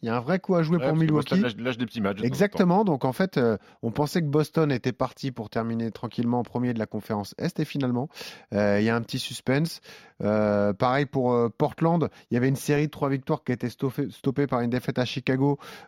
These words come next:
Speaker 1: euh, cent vingt-neuf cent vingt et un. Mais c'est, c'est une bonne petite franchise, euh, actuellement. Est-ce que tu comprends l'écart des cotes ? Est-ce que tu vas forcément jouer Milwaukee, Stephen ?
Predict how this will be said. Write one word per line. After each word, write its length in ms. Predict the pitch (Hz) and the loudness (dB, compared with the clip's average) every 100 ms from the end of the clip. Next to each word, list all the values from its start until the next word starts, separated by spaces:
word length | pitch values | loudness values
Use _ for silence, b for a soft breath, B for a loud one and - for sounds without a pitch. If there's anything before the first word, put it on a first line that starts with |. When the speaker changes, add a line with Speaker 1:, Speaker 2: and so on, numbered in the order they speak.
| 110 | -2
Speaker 1:
euh, 280 | 104 104 104 | 2 2 0
cent 180 | - | 0
vingt-neuf 320 | 127 127 135 - | -2 0 -2 -2
cent 140 | 135 | -2
vingt 180 | 127 123 | -2 -2
et 20 | |
un. 160 | 139 147 | -2 -2
Mais 100 | 127 | -4
c'est, 260 | - 120 B B | -4 -6 B B
c'est 160 | - 123 | -8 -4
une 100 | 120 | 0
bonne 200 | 135 147 | 0 0
petite 280 | 139 131 135 | -2 -4 -6
franchise, 420 | - 131 147 131 | -4 -2 -2 -2
euh, 360 | 123 117 113 110 - | 0 2 2 2 -2
actuellement. 600 | 123 - 135 143 170 B B B B B B - | -6 0 0 2 0 B B B B B B -4
Est-ce 120 | 131 | 0
que 100 | 175 | 0
tu 140 | - | 0
comprends 280 | 165 175 180 | 0 0 0
l'écart 260 | 170 170 160 | 0 0 -2
des 80 | |
cotes ? 200 | 165 196 | 0 -2
Est-ce 120 | 175 - | -2 -6
que 60 | |
tu 160 | 160 147 | -6 -2
vas 100 | 147 | -2
forcément 400 | 151 139 151 147 | -2 -4 -2 -2
jouer 160 | 147 | 0
Milwaukee, 400 | 139 131 127 120 | -2 0 -2 -4
Stephen ? 300 | 117 113 90 | -10 -10 -12